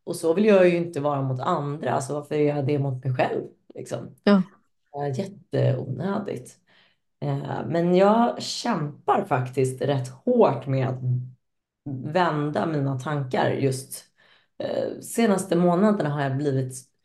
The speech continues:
Speaker 1: så himla taggad faktiskt på att göra ett, ett aktivt jobb med det här. Att inte bara tänka att, "Nej, men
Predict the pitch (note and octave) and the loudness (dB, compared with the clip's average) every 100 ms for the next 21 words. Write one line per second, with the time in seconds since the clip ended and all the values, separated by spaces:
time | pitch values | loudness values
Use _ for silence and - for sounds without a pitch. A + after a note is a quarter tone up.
0 | - _ _ - - - B3 A3+ G3+ G3+ | -20 _ _ -10 -6 -2 0 2 0 -2
1 | - _ _ - - B3 C#3+ B2+ - B3 | -14 _ _ -8 0 2 2 -2 -2 0
2 | E3+ F#3+ - B2+ B2+ - A#2 - - D#3 | 2 4 4 2 -2 -4 -6 -6 -2 2
3 | C#3+ C3+ B2+ - _ _ _ _ E3 G#3 | 4 2 -2 -6 _ _ _ _ 2 4
4 | D#3 C#3 C#3 - - D3+ - - C#4+ - | 4 2 -2 -8 -8 -8 -8 -2 -2 -2
5 | - D3+ C3 B2+ C#3 C3+ - C#3+ C3 C3 | -4 -2 0 2 2 2 -2 0 0 0
6 | C#3+ E3 - _ _ _ _ _ _ _ | -2 -4 -10 _ _ _ _ _ _ _
7 | _ _ _ - F3+ F3 D3+ D3+ D3 D3+ | _ _ _ -4 0 2 2 2 4 4
8 | D3 C#3+ C#3+ C3 D#3 C#3+ C#3 C#3 - - | 4 4 0 -2 -2 -2 0 -2 -6 -10
9 | D3 G#3 C4+ C4 B3 | -4 -2 -2 -4 -4